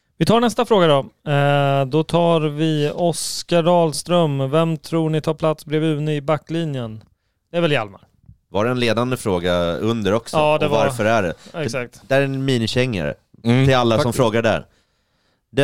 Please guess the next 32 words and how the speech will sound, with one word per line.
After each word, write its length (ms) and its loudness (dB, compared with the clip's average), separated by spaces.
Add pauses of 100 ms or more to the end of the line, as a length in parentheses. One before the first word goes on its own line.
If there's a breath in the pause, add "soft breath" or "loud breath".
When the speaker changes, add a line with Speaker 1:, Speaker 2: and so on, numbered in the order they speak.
(120)
Speaker 2:
här 260 4
har 240 2
vi 100 2
någonting. 420 0
Och 80 -2
sen 140 2
lägger 220 0
jag 120 -2
in 120 -6
mitt 180 -6
svar 360 0
i 260 2
det 260 0
igen 240 -2
då. 140 0
Så 100 -4
här, 80 2
ja, 60 0
men 120 -4
då 80 2
har 100 2
du 80 0
bestämt 480 -4
det. 220 -10
Men, 340 0
eh, 200 0
ja, 100 2
det 120 -2
blir 180 -2
väl 80 -4
säkert 320 -6
Ekdal. 380 -4